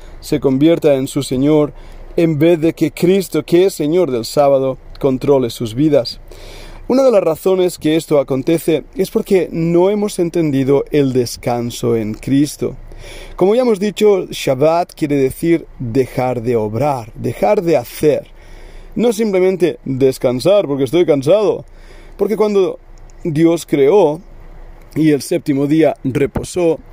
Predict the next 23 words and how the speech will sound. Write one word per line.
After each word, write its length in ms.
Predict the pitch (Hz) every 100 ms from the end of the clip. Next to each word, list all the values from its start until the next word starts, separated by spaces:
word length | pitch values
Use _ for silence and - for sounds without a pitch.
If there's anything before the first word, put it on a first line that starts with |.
| - - -
debemos 420 | - 220 247 226
recordar 600 | 214 180 160 156 175 196
que 240 | - 170
Él 180 | 220 208
no 80 | 208
se 200 | - 180
cansa, 600 | - 185 214 - 156 131
no 300 | 151 170 208
se 160 | -
fatiga, 680 | 190 151 - 196 226 175 139
como 240 | 151 156
nos 180 | 156 143
dicen 480 | 143 175 165 143 135 - - - 185
los 440 | 160 151 - - - -
profetas 600 | - 151 - 175 165 196 151
en 100 | 147
el 60 |
Antiguo 400 | 139 135 170 151
Testamento. 720 | 143 147 143 165 202 165 139 - - - - -
Dios 300 | 240 254 180
no 240 | 147 147 127
es 260 | 113 -
hombre. 400 | 143 156 135 113